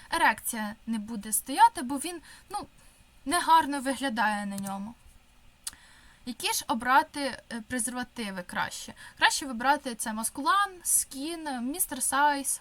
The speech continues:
One. Е, не використовувати Durex, Contex, Dolphy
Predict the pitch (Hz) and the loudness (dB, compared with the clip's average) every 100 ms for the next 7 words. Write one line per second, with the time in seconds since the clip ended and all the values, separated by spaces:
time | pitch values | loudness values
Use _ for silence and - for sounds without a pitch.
0 | - 233 254 285 285 262 - - - - | -2 2 4 4 0 -4 -12 -14 -14 -16
1 | - - 240 247 247 240 233 - - 226 | -12 -2 0 2 2 0 -2 -6 0 4
2 | 247 339 330 220 247 247 240 311 - 311 | 6 8 6 2 -6 -6 2 2 4 0
3 | 339 240 220 - 220 - 190 233 277 262 | -2 -4 -8 -8 -12 -8 -6 -2 -2 -4
4 | 240 - - - - 277 254 240 226 - | 0 0 0 -6 -4 -2 -2 -4 -6 -6
5 | - 226 202 247 262 254 - 214 | -8 -8 -4 -2 0 -2 -6 -10